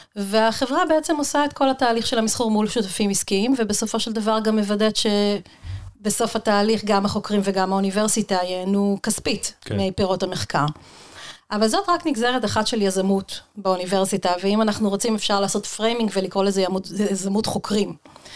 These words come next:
Speaker 2: כן.
Speaker 1: אבל לי הייתה תחושה שצריך, אה, לעשות כאן משהו הרבה יותר גדול סביב יזמות. בסוף זאת האוניברסיטה הכי קולית בארץ.
Speaker 2: ברור.
Speaker 1: והסטודנטים,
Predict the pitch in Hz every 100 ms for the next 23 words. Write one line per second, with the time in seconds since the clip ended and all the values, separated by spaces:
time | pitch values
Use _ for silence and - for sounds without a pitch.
0 | - - 110 95 82 - - 143 190 202
1 | 190 190 - _ _ - - - - _
2 | 220 254 330 226 - 202 - 160 156 -
3 | 214 - 202 226 254 226 208 202 202 196
4 | 190 233 - 220 202 202 202 185 220 233
5 | 202 190 175 175 190 180 180 175 175 170
6 | 190 - - - - - - - 208 233
7 | 220 254 214 196 208 196 214 185 202 202
8 | 190 170 185 170 170 170 - - - _
9 | 107 98 98 107 107 107 - 196 220 214
10 | 208 - 247 220 214 220 233